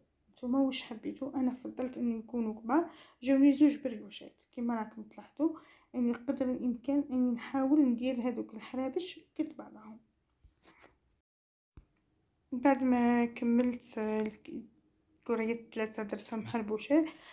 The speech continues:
حرابش عفوا. آه، جبت، آه، الحربوش الاول حطيته في النص، وزدت حدي-، حداه الثاني والثالث وضغطت من الفوق.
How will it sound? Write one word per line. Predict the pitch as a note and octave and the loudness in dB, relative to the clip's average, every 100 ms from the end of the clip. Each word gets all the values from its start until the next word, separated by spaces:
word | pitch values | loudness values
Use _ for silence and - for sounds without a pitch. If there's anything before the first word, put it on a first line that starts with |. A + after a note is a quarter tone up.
| - | -20
حرابش | - A3+ A3 G3+ C#4+ - G#3 | -6 2 2 4 4 4 0
عفوا. | - B3+ E4 - _ _ _ _ | -6 -2 -2 -4 _ _ _ _
آه، | - B3 A#3+ A#3+ | 0 2 4 6
جبت، | A#3 C#4+ D4 - B3 | 6 4 0 -2 2
آه، | A#3 A3+ | 2 2
الحربوش | A3 A3+ G#3+ - - A#3+ C4 - | -2 -4 -6 -8 -4 0 0 0
الاول | - A3+ | -2 -4
حطيته | - - A3+ A#3 | -8 -10 -10 -8
في | G#3 | -8
النص، | G3+ A3+ C#4+ - A#3+ | -4 -2 -2 -4 -6
وزدت | A#3 A#3+ - | -6 -6 -8
حدي-، | - G3+ A3+ G#3+ | -12 -10 -8 -8
حداه | - G3+ G#3+ A3 G#3+ G3+ | -10 -14 -6 -2 -2 -4
الثاني | G#3 - A3 G#3 B3+ | -8 -6 -4 2 6
والثالث | D4 - - G3+ C4 - | 6 4 -4 -4 -2 -4
وضغطت | A#3 C4 C#4 - | -6 -6 -6 -6
من | A#3 | -8
الفوق. | A#3 C#4+ F#4 | -2 0 0